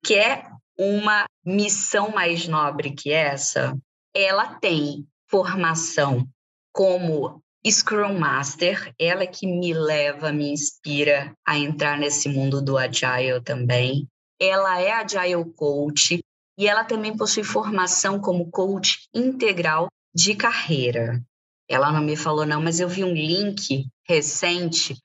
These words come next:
que lista os quinze coaches mais influentes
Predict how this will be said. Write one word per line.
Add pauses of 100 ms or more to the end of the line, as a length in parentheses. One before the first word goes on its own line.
(220)
que
lista
os
quinze
coaches
mais
influentes